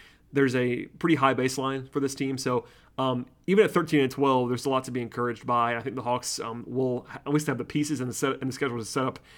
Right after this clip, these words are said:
to make a run at some point in the near future. All right, that'll be it. That'll be it for today's podcast. We'll dive in more as the week goes on. I'll have at least one more podcast between now and the game on Friday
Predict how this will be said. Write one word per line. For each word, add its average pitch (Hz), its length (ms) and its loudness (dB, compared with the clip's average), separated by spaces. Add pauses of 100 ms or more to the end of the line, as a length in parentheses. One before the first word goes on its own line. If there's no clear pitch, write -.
(140)
to 135 140 -2
make 123 160 0
a 113 80 -4
run 120 260 -2
at 113 100 -8
some 120 180 -6
point 113 260 -4 (340)
in 123 160 0
the 113 80 -6
near 110 160 -6
future. - 300 -10 (840)
All 156 80 4
right, 135 60 6
that'll 143 160 4
be 160 140 6
it. - 260 -6
That'll 139 140 0
be 139 100 2
it 165 100 0
for 160 80 0
today's 147 220 6
podcast. 143 520 2 (300)
We'll 135 120 2
dive 135 260 4
in 139 260 4
more 156 460 4 (240)
as 135 140 2
the 131 80 2
week 139 180 4
goes 127 240 2
on. 127 160 4
I'll 117 80 2
have 120 100 0
at - 60 0
least 156 160 2
one 143 200 4
more 151 140 6
podcast 139 440 2
between 131 240 -2
now 123 260 -2
and 120 100 -6
the 117 60 -4
game 120 240 -4
on 120 80 -4
Friday 123 240 -2